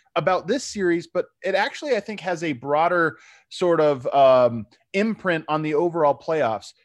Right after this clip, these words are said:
Utah, despite losing Donovan Mitchell late in the season, was one of the healthiest teams all year. And they have a lot of continuity from last year, basically the exact same team coming back.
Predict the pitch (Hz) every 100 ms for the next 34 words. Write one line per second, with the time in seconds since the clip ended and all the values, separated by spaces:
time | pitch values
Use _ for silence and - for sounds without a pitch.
0 | _ - 196 302 - 143 131 127 160 -
1 | - 240 233 160 190 175 165 151 151 143
2 | 131 135 131 113 143 233 - 139 110 113
3 | 107 107 110 _ _ 185 185 254 330 -
4 | 196 208 190 156 - 175 131 - - 143
5 | 131 107 113 165 - _ _ - 175 175
6 | 185 160 180 170 135 139 180 - 185 175
7 | 151 170 165 135 127 156 - 135 185 214
8 | 208 190 170 143 131 143 151 - 151 123
9 | 151 147 127 143 135 120 131 135